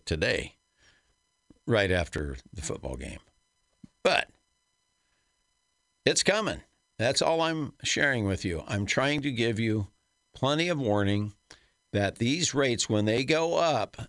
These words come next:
back in the, uh,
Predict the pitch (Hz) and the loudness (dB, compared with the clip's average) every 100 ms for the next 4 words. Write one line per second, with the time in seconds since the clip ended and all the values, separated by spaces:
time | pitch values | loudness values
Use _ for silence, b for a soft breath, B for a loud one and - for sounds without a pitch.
0 | _ - 95 117 151 - 185 196 185 185 | _ -4 0 2 2 0 -2 -2 0 0
1 | 175 143 - _ _ _ _ _ - - | -2 -6 -12 _ _ _ _ _ -6 -4
2 | - | -4